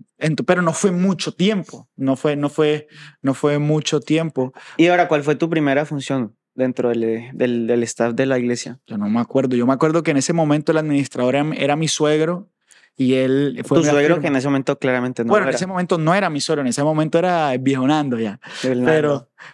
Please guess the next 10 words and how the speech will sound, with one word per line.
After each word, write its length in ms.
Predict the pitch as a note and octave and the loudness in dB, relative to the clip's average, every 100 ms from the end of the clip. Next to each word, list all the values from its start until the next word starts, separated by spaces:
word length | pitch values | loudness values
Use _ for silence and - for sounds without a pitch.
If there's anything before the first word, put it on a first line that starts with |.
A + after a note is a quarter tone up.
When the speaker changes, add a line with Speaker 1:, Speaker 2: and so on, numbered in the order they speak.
| - | 0
Speaker 1:
pero 180 | D#3 D3+ | 2 4
ahorita, 580 | C3+ B2 C#3+ D#3+ E3 - | 0 2 4 4 0 -4
eh, 180 | - - | -12 -2
pero 220 | D#3 C#3+ | 0 2
hoy 160 | C3+ C#3+ | 0 0
es 100 | D#3 | 0
mi 120 | F3+ | -2
suegro 580 | - F3+ D#3 D#3 G3+ - | 0 2 2 0 -2 -8
Speaker 2:
Ujú. 300 | C#3 C3 D#3+ - | -12 -8 -10 -6
Speaker 1:
y 960 | D#3+ D#3 D3+ C#3+ C#3 C3+ B2+ A#2+ A#2 | 0 2 2 2 2 2 2 0 0